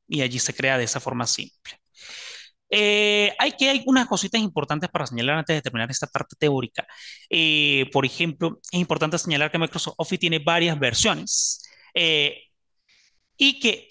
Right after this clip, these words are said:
di-, y dependiendo de la versión que tengan instalada en el computador de ustedes, pues, se pueden tener, este, diferentes opciones, diferentes propiedades. Va a depender mucho de la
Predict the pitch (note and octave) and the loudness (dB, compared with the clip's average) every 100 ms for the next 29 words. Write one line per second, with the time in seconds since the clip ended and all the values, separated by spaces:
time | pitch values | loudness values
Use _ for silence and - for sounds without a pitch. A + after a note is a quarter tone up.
0 | _ F3 G3 F#3+ G3 F3 F3 F3+ F3+ B3 | _ 0 0 2 -2 -2 -2 -2 0 0
1 | G3 F3 D#3 C#3 - F#3+ A#3 A#3+ A#3 A#3+ | 2 2 2 0 -6 -6 -4 -2 -4 -2
2 | G#3 E3 E3 E3 G3+ G#3+ E3 D3 - D3+ | -2 -2 0 2 2 0 -2 -8 -2 -2
3 | E3 G3 - A#3+ B3+ - F3+ D3+ - - | 0 -4 0 0 0 0 0 0 -4 -4
4 | F3+ - G3+ A3 F3 D#3+ G3 F#3+ F3 D#3 | -4 0 0 0 0 0 -2 -2 -4 -4
5 | - D3 D3 F3 - D3+ - F#3+ F3 E3+ | 0 0 0 -2 -4 -8 -4 0 2 0
6 | D#3+ D3+ C#3 C3 B2+ B2+ C#3 B2 C3 E3+ | -2 -4 -4 -4 -6 -8 -6 -2 2 2
7 | F3 F3+ - A#3+ C#4 C4+ G#3 G#3 A#3 C#4+ | 0 -4 0 2 2 2 0 4 4 6
8 | B3+ F#3 D#3+ C3 B2+ G#2 | 6 6 4 4 2 0